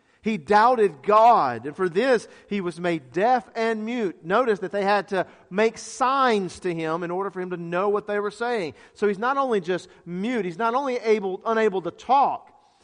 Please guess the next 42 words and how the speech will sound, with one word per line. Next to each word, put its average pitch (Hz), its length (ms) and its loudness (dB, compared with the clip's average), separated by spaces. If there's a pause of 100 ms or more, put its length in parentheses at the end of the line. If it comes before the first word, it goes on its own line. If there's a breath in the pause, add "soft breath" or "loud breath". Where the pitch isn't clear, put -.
(160 soft breath)
he, 220 120 -6
he 208 180 -2
can't 220 400 -4 (160 soft breath)
hear, 277 380 2
and 175 100 -2
so 175 140 -4
they're 220 160 2
having 214 300 0
to 190 120 -4
write, 190 520 2
they're 190 100 -4
having 214 100 -4
to 196 80 -6
make 196 140 -6
signs 196 640 -6 (180 soft breath)
and 196 120 -8
ask 247 460 -4
him 170 380 -6
what 175 140 -8
the 175 80 -14
child's 165 340 0
name 254 180 -4
is 220 60 -8
gonna 185 140 -4
be. 160 140 -2 (180 loud breath)
So, 220 220 -2
so, 220 220 4
it's, 202 140 2 (200)
so, 214 240 -2
so 214 180 -2
here 262 280 -6
he 262 140 -8
is 214 100 -2
experiencing 208 500 -8
the 190 100 -2
judgment 233 580 0
of 190 100 -4
God 175 280 2
of 170 100 -8
losing 214 320 -4
his 190 160 -8
hearing 220 400 -4